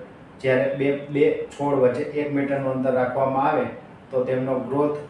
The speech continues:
ખૂબ જ સારી રીતે થઈ શકે છે તેમજ વધુ ઉત્પાદન મેળવી શકાય છે. સામાન્ય રીતે કાકડીના પાકને થાણીને વાવવામાં આવતો હોય છે, પરંતુ હાલના સમય દરમિયાન ઘણા ખેડૂતો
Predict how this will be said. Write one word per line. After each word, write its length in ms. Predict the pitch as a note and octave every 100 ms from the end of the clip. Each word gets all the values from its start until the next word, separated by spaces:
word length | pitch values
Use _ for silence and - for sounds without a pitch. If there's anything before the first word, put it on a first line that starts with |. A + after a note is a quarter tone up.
| -
ખૂબ 220 | C#3 C#3
જ 40 |
સારી 380 | C#3 B2+ B2 B2+
રીતે 200 | B2 B2+
થઈ 200 | B2+ C#3
શકે 360 | C#3+ C#3 - -
છે 360 | D#3 D#3+ -
તેમજ 280 | B2 B2 B2
વધુ 300 | A#2+ A#2+ B2+
ઉત્પાદન 440 | - A#2+ A#2+ G2+ F#2 - - B2
મેળવી 280 | C3 C3
શકાય 340 | A2+ A#2+ A2+ G#2
છે. 160 | G2+ G2+ - - -
સામાન્ય 500 | E3 E3 E3+ E3+ E3+
રીતે 500 | D3+ D3+ D3 D3 - -
કાકડીના 480 | C#3+ C#3+ C#3+ C#3+
પાકને 460 | B2+ B2+ B2+ B2 - -
થાણીને 340 | C3 C#3 C#3
વાવવામાં 480 | C3+ B2+ B2+ A#2+ A#2+
આવતો 260 | A#2 A#2 A#2
હોય 200 | A#2 A2+
છે, 220 | - - - - -
પરંતુ 320 | C#3 C#3 C3+
હાલના 400 | B2+ B2 C#3+ D3
સમય 260 | - C3+ C3
દરમિયાન 600 | B2+ B2+ B2 A#2+ A#2 - -
ઘણા 180 | B2 C3+
ખેડૂતો 800 | C#3 C#3 C#3 C#3 A#2+ A#2 -